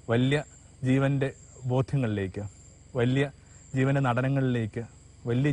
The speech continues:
ജീവന്റെ ആകാശങ്ങളിലേക്കൊക്കെ നമ്മൾ ഉയർത്താനായിട്ട് ആഗ്രഹിക്കുന്ന അവിടുന്ന് നമ്മളോട് ആവശ്യപ്പെടുന്ന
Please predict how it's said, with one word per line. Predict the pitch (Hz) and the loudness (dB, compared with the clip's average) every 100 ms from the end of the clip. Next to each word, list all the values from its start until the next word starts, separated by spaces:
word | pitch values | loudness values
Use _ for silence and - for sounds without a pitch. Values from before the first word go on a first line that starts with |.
| 131 | 2
ജീവന്റെ | 131 131 123 | 0 2 0
ആകാശങ്ങളിലേക്കൊക്കെ | 120 127 127 127 127 123 117 110 - 117 - - - - | 2 0 -2 -2 -2 -2 -2 -4 -4 -8 -8 -20 -20 -8
നമ്മൾ | 117 117 | -2 2
ഉയർത്താനായിട്ട് | 117 120 131 131 127 120 113 | 2 2 0 0 0 0 -2
ആഗ്രഹിക്കുന്ന | 113 117 113 117 117 - 113 | 0 -2 -2 -2 -4 -4 -4
അവിടുന്ന് | 107 110 110 110 - - - - 113 | -2 0 -2 -4 -12 -20 -20 -6 0
നമ്മളോട് | 113 123 120 | 2 4 4
ആവശ്യപ്പെടുന്ന | 120 - 123 117 117 | 2 -2 -4 -2 -2